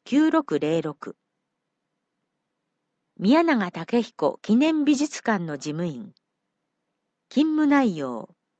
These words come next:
管理運営業務や展示企画、自主事業などの補助。人数二人。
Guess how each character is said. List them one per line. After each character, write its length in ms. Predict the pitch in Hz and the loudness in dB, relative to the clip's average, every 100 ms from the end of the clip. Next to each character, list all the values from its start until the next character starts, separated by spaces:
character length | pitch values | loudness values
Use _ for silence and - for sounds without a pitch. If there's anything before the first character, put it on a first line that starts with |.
| _ _ _ - | _ _ _ 0
管 280 | 311 349 | 2 4
理 160 | 240 214 | 4 2
運 280 | 196 262 269 | 2 2 4
営 200 | 269 240 | 4 2
業 220 | 220 240 | 4 2
務 180 | 190 156 | 2 -4
や 240 | 147 143 _ _ _ _ - | -6 -6 _ _ _ _ -2
展 280 | 247 311 262 | 0 2 0
示 100 | 277 | -4
企 140 | - | -4
画、 380 | - - 139 - _ _ | -6 -6 -10 -10 _ _
自 100 | 190 | -4
主 180 | 214 349 | 0 0
事 120 | 311 | 2
業 260 | 311 285 214 | 2 4 2
な 140 | 180 | 0
ど 140 | 151 135 | -4 -6
の 140 | 123 | -6
補 160 | - 196 | -4 -4
助。 200 | 147 - _ _ _ _ _ _ _ _ _ | -4 -10 _ _ _ _ _ _ _ _ _
人 300 | 202 320 269 | 0 2 2
数 360 | 151 139 120 - | 0 -6 -10 -12
二 340 | _ - 208 185 | _ -6 -2 -2
人。 180 | 170 | -4